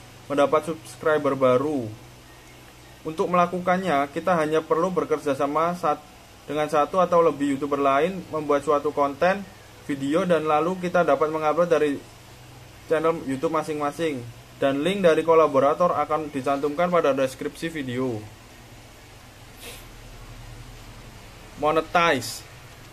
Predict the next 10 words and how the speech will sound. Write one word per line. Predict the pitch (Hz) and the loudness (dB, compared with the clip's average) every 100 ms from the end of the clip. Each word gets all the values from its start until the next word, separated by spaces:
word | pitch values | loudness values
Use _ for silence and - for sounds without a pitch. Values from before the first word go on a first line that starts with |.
| - - - - - - - - - 156 | -20 -20 -20 -20 -20 -20 -20 -20 -6 0
adalah | 143 135 170 | 4 6 4
sumber | 180 170 147 | 2 0 0
pendapatan | 160 151 131 139 143 147 | 2 2 2 2 0 -2
utama | 147 147 147 | 0 0 0
kita | 147 139 185 196 | -4 -2 0 2
yang | 175 156 | 0 -2
kita | 151 147 | -2 2
dapatkan | 131 135 131 180 | 2 0 -2 2
dari | 170 139 | 2 2
YouTube. | 127 120 165 | 0 -2 -4